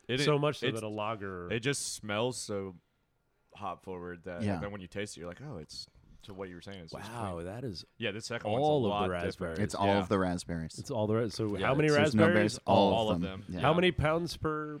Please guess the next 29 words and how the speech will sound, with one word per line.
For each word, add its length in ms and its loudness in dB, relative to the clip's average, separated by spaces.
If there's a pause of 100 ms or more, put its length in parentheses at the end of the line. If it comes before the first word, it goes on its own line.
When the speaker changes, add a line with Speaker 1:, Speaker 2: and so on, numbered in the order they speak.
Speaker 2:
barrel? 460 2
All. 220 0
Speaker 1:
All. 300 -6 (260)
Yeah. 220 8 (460)
Speaker 2:
<laughs> 140 -20
Speaker 1:
It's, 300 -10
uh, 240 -4 (720)
it's 300 -18
Speaker 2:
Oh, 140 4
it's 160 -2
lovely 280 -4
though. 140 -8
Speaker 1:
It 160 -8
Speaker 2:
It's 140 -6
Speaker 1:
is. 80 -6
Speaker 2:
super 240 2
Speaker 1:
It, 60 -2
Speaker 2:
dry 500 -4
for 140 -4
Speaker 1:
it's, 100 -4
Speaker 2:
all 160 4
that, 160 2
Speaker 1:
it's 240 -6
Speaker 2:
for 120 4
all 140 4
Speaker 1:
not 120 2
Speaker 2:
that 100 4
Speaker 1:
as 120 -2
Speaker 2:
impression. 140 4